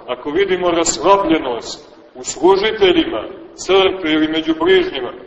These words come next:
nemojmo se brinuti. Izvor je neiscrpan, izvor je u Bogu, besmrtnom Bogu, čovjekoljubivom, mnogomilostivom Bogu. U crkvi, braće i sestre,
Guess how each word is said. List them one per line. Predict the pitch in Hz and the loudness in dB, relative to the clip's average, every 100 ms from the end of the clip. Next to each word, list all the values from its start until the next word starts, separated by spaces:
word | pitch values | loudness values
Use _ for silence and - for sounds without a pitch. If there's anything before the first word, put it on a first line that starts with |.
| - - | -20 -16
nemojmo | 123 196 226 220 202 | -4 0 4 4 2
se | 190 - | -2 0
brinuti. | 185 185 180 147 - - - - - | 2 2 2 0 -8 -12 -14 -18 -16
Izvor | - 160 208 190 185 | -8 -4 -4 0 2
je | 175 156 | 2 2
neiscrpan, | 175 196 190 - 190 180 - 175 175 170 - - - | 2 2 0 -4 -4 -2 2 4 4 -2 -10 -12 -2
izvor | 175 175 165 165 | 0 0 0 -2
je | 151 147 | -2 -4
u | 143 - | -6 0
Bogu, | 147 160 135 - | 2 2 -2 -4
besmrtnom | 147 160 - 151 143 139 135 120 | -2 -2 -6 -10 -10 -10 -8 -2
Bogu, | 139 147 - - - - - - - | -2 -2 -4 -8 -12 -20 -20 -20 -8
čovjekoljubivom, | 135 127 131 120 120 156 160 151 143 - | -6 -4 -6 -8 -2 2 4 2 2 -2
mnogomilostivom | - 175 180 160 151 160 156 147 - 139 135 131 | -2 0 2 0 -2 0 0 -2 -8 -8 -6 -6
Bogu. | 120 220 - - - - - _ - _ _ _ _ _ _ - _ _ _ _ _ - | -4 -6 -6 -18 -20 -20 -20 _ -20 _ _ _ _ _ _ -20 _ _ _ _ _ -20
U | 120 | -18
crkvi, | - - 185 226 - 202 | -10 -2 0 0 -4 -6
braće | 160 160 156 131 | 0 0 -2 -8
i | |
sestre, | 123 135 127 - - | -10 -8 -8 -8 -16